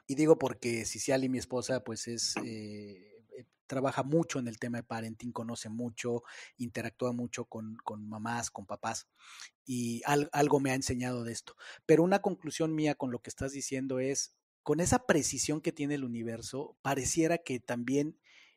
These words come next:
el pa-, o sea, los hijos, la relación padre-hijos es un, es un mecanismo también diseñado con precisión matemática para la evolución de, del, de los seres humanos, eh, de la humanidad en general, pero de los seres humanos en particular,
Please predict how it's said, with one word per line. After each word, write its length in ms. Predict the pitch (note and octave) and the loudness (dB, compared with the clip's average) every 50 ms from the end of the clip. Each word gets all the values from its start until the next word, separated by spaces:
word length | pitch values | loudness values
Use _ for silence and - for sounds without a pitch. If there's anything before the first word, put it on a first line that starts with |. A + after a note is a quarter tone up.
| _ _ _ _ _ | _ _ _ _ _
el 180 | - C#3 B2+ B2 | -2 -2 -2 0
pa-, 240 | - - D#3+ D#3 D#3 | 4 4 6 6 6
o 60 | B2 | 4
sea, 140 | - C#3 C3 | 2 2 2
los 240 | C3 C3 A#2+ - - | 2 0 0 2 2
hijos, 340 | G#3+ F#3+ - - C#3 C3+ | 2 2 2 0 -4 -2
la 140 | C#3+ C3 B2 | 0 -2 -2
relación 480 | - C3 A#2+ A#2+ A#2 - - D#3+ D#3+ D#3+ | -2 -2 -2 -2 -2 -2 0 -2 -2 -2
padre-hijos 720 | D#3 D3+ D3 D3+ D3+ C#3+ C3 B2 B2+ - - C#3 - - | 0 0 0 0 0 0 -2 -2 -2 -4 -6 -6 -4 -2
es 180 | D3+ D3 - | -4 -4 -4
un, 260 | F3 F3+ F3 F3 G3 - | -4 -4 -4 -4 -4 -4
es 180 | E3 C#3 - - | -6 -6 -4 -4
un 120 | F#3 F#3 | -4 0
mecanismo 800 | F#3 F3 D#3 - - C3 C3 B2+ C3 C#3+ D#3 D#3 C#3 - C#3+ D3 | 0 0 0 0 0 -2 0 0 0 0 0 -2 -2 -4 -4 -4
también 640 | C#3+ - A#2+ A#2 A#2 A#2 B2+ C3 C3+ C#3 C#3+ D3 - _ _ - B2+ - - - | -4 -4 -6 -6 -4 -2 0 2 2 2 0 -4 -6 _ _ -16 -14 -14 -14 -12
diseñado 680 | B2+ C#3 C3 - - C3 B2 C3 C#3 C#3 C#3 C#3 - | -8 -4 -2 0 0 2 2 2 2 2 2 2 2
con 160 | - C3+ C3 | 0 -2 -2
precisión 580 | - - - A#2+ - - A#2 - - C#3+ C#3+ D3 | -2 -4 -4 -4 -4 -4 -4 -4 -2 -2 -2 0
matemática 840 | D3 C#3+ C3+ - - A#2+ A#2 B2 A#2+ - - A2+ - - A#2 A#2+ - - - - - - - - - _ _ - | -2 -2 -2 -2 -4 -4 -2 -2 -4 -6 -8 -12 -8 -6 -6 -6 -6 -8 -14 -18 -16 -18 -18 -20 -20 _ _ 4
para 440 | - C#3+ C#3 C#3 C#3 C3+ C3+ C3+ | 6 8 8 8 8 6 6 6
la 100 | C3+ C3+ | 4 4
evolución 640 | C3+ B2+ B2+ C3 C3 C3 B2 - - D3 C#3+ D3 D3+ | 4 2 2 2 0 0 -2 0 0 2 2 4 6
de, 260 | D3+ D3+ D3 C#3+ C#3 | 6 6 6 4 2
del, 400 | B2 B2+ A#2+ A#2 A2+ A2+ A#2 A#2+ | 0 -2 -4 -4 -6 -8 -10 -10
de 100 | A2+ A#2 | -8 -8
los 180 | A2+ A2+ - - | -8 -8 -6 -4
seres 280 | C#3 C3+ C#3+ C3+ - | -2 0 0 -2 -2
humanos, 560 | C3+ A#2+ B2 A#2+ A#2+ A#2+ C#3+ D3+ - - - - _ | -2 -2 -2 -2 -2 -4 -6 -8 -10 -14 -18 -20 _
eh, 220 | - A#2 A2 A2+ | -14 -12 -12 -10
de 100 | G#2 A#2 | -8 -6
la 80 | A2+ A2 | -4 -4
humanidad 320 | A2 A2+ A2+ A2+ A#2 B2 | -4 -4 -4 -4 -2 -2
en 60 | C3+ C3 | -2 -2
general, 280 | C3+ A#2 A2+ A#2 B2 - | -4 -4 -4 -4 -4 -4
pero 160 | B2+ A#2 A2+ | -4 -6 -6
de 80 | A2 G#2+ | -6 -8
los 100 | A2 - | -10 -6
seres 240 | - C3 B2+ A#2+ - | -6 -6 -6 -6 -6
humanos 300 | A#2 A#2 A#2+ B2+ - - | -8 -6 -6 -6 -6 -8
en 100 | B2 A2+ | -8 -8
particular, 640 | - A2+ - - A2+ - - A2+ A2 A2 A#2+ - | -8 -10 -12 -14 -18 -14 -12 -8 -6 -6 -6 -8